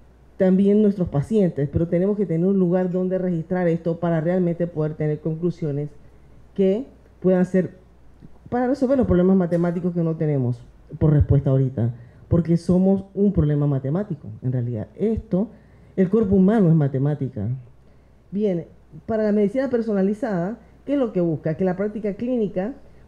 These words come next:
pues vamos a integrar estas tres áreas en la práctica clínica. Primero, las ciencias ómicas, que es la que vamos a hablar levemente hoy, un poquito. Luego, el, el récord del expediente de salud,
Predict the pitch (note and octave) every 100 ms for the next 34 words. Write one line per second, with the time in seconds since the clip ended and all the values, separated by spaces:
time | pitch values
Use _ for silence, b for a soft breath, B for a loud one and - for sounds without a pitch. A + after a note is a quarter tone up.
0 | - G#3 G#3 - F#3 A#3 B3+ A#3 F#3+ G3
1 | A#3 A3+ G#3 F3+ G3+ G3 F3+ D#3 B2 A#2+
2 | C#3 B2+ C3 B2+ B2 B2 A#2 - A#2+ B
3 | B B - A#3+ A#3+ A#3+ C4+ C#4+ D4+ G4+
4 | - F#3 - F3 D#3+ D3+ G#3 F#3+ D#3 B2+
5 | B2 D#3 E3 D#3 C#3+ D#3+ D3+ D#3 D#3 -
6 | - G#3 A3+ G3 D3 F3 B3 - D3 D#3+
7 | G3+ - - - F3 F3+ F3+ F3 D#3 B3+
8 | - - - - - _ - b b b
9 | b F3+ A3 A3 A#3+ - G3 G3 F#3 -
10 | - F#3 F3+ E3 F#3 A#3+ A3 F3 D#3 -
11 | E3 E3+ E3 D#3+ A#2+ E3 E3 D#3+ E3+ F#3
12 | F3 F3+ E3+ D3+ B2+ D3 D#3+ C#3+ D#3+ G3